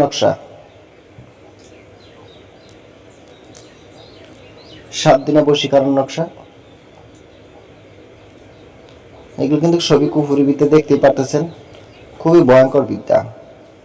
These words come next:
এই বিদ্যাগুলো খুবই পাওয়ারফুল বিদ্যা। এই দেখেন, শরীর বন্ধর জন্য। এগুলো দিয়ে যদি সব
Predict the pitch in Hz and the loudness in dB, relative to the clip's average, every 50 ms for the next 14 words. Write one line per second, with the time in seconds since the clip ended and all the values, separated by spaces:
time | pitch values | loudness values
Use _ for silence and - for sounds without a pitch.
0 | - - - - - - - - - - - - - - - - - - - - | -20 -20 -20 -20 -20 -20 -20 -20 -20 -20 -20 -20 -20 -20 -20 -20 -20 -20 -20 -20
1 | - - - - 117 120 139 147 143 160 151 139 143 147 147 - 147 143 151 151 | -20 -12 -6 -6 -4 -2 -2 0 0 0 0 2 0 -2 -2 -2 -2 0 0 0
2 | 151 143 131 131 131 131 - 139 135 - 135 120 117 - 143 156 - 147 123 123 | 2 4 4 4 4 2 0 -8 -6 -6 -6 -6 -4 -4 -4 -4 -4 -2 -2 -2
3 | 123 117 127 117 127 131 127 - 156 147 143 139 127 127 127 123 123 131 131 131 | -2 -2 -2 0 0 -2 -2 0 0 2 2 2 0 0 0 2 0 -2 0 0
4 | 139 135 135 143 - - - - - - - - - - - - - - - - | -2 -2 -2 -6 -8 -12 -16 -20 -20 -20 -20 -20 -20 -20 -20 -20 -20 -20 -20 -20
5 | - - - - - - - - - - - - - - - - - - - - | -20 -20 -20 -20 -20 -20 -20 -20 -20 -20 -20 -20 -20 -20 -20 -20 -20 -20 -20 -18
6 | - 147 135 139 139 156 156 160 151 160 170 165 151 147 151 151 151 - 156 | -8 -4 -4 -2 0 0 0 0 2 0 0 0 2 2 0 0 2 2 0